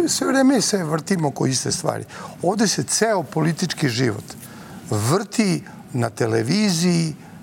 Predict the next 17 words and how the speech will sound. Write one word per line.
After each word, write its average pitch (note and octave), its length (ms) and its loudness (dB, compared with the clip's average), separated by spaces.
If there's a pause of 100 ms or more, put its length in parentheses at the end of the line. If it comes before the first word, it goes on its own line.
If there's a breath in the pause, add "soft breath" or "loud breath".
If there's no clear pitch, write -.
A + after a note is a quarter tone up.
(800)
dok A#2+ 600 0 (520)
nama C3+ 300 0
nestaje B2+ 380 -2
država. A#2 420 -6 (600 loud breath)
I B2+ 360 2 (540 loud breath)
oni A3+ 260 2
su F#3+ 140 0
to F3+ 180 2
doveli C#3+ 360 0
do B2 140 0
perfekcije. - 680 -2
Ako D3 280 0
su E3+ 160 0
nešto G#3 440 2
doveli D#3+ 380 0
do C3 120 0
perfekcije, - 720 -4